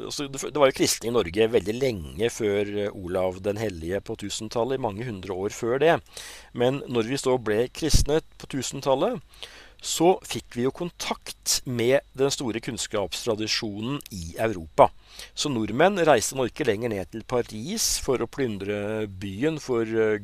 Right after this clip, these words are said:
gull og, og damer, men for rett og slett å finne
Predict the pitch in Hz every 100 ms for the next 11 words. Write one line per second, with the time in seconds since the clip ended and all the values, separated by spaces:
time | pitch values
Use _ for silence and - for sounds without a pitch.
0 | 104 113 165 208 180 120 110 110 117 107
1 | 107 104 104 104 110 135 127 147 254 -
2 | - - - - 135 156 160 - 135 117
3 | - 160 131 139 - - 131 110 113 113
4 | 107 113 95 98